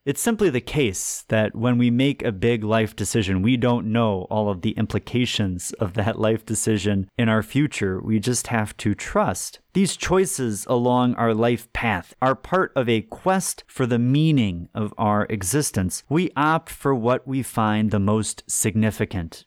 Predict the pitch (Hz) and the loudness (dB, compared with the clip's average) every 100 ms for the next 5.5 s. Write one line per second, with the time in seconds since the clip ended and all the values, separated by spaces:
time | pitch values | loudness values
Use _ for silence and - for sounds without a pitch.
0 | - - 107 104 101 87 - - - - | -12 -2 0 0 -4 -6 -6 -8 -10 -2
1 | 151 - - 202 208 170 143 123 - - | -2 0 0 2 2 -2 -2 -4 -6 -2
2 | 131 - 117 110 110 113 - - 123 - | -2 0 0 2 2 0 -2 -4 -2 2
3 | 107 113 107 113 - - 120 101 101 139 | 2 2 0 -2 -4 0 2 2 0 -6
4 | _ _ 104 98 101 - 120 - - - | _ _ -2 2 0 0 -4 -2 -2 0
5 | 175 - 98 95 - | -2 -2 -6 -8 -16